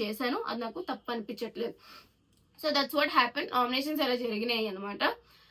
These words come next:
So, అందరినీ గెలకడానికి అయితే నేను పోలేదు. నా పాయింట్స్ నేను వెనక్కి ర-, లోపలికి వస్తానా లేనో నాకు తెలీదు. So, నాకు సేఫ్ గేమ్లు ఆడడం రాదు.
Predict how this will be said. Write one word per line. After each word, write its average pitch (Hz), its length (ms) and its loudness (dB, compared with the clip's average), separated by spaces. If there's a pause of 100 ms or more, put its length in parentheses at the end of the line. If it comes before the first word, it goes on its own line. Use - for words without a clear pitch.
(720)
So, 392 60 4
అందరినీ 330 380 8
గెలకడానికి 302 600 6
అయితే 427 160 4
నేను 370 180 2
పోలేదు. 302 600 6
నా 277 120 8
పాయింట్స్ 311 480 4
నేను 320 320 4
వెనక్కి 277 320 2
ర-, 294 140 4 (460)
లోపలికి 285 360 6
వస్తానా 330 380 6
లేనో 294 280 6
నాకు 302 180 6
తెలీదు. 233 460 2 (300)
So, 359 100 4
నాకు 320 240 10
సేఫ్ 285 380 4
గేమ్లు 339 160 4
ఆడడం 269 340 8
రాదు. 240 440 4